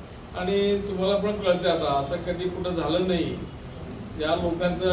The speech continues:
अगोदर येत होतं की बाबा तिन्ही पार्टी त्यांचे म्हणून शंभरच्या आत आहेत म्हणले होते, उलट आम्ही पन्नासच्या आत आलो तिन्ही म्हणून. म्हणजे एवढं होऊ शकतं, ठीक आहे, दहा वीस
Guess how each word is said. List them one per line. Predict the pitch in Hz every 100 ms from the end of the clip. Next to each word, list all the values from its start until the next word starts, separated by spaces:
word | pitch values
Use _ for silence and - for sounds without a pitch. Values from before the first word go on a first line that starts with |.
| 180 175
अगोदर | 160 170 175
येत | 180 175
होतं | 175 170 175
की |
बाबा | 175 175
तिन्ही | - 165 165 180
पार्टी | - 175 165 170
त्यांचे | 170 160 160 170
म्हणून | 170 170 180
शंभरच्या | 165 147 147 165 180 147
आत | 156 165
आहेत | 160 156
म्हणले | 143 139
होते, | 127 143 151 110 - - - -
उलट | 165 180
आम्ही | 170 175 185
पन्नासच्या | 175 190 180 185 165
आत | 156
आलो | 156 147
तिन्ही | 135 135 123
म्हणून. | 117 113
म्हणजे | 113 151 214 214 - 170
एवढं | 196 247 240 - -
होऊ | 247
शकतं, | - 240 - 147
ठीक | 208 208
आहे, | 202
दहा | 151 160
वीस | 165 175 165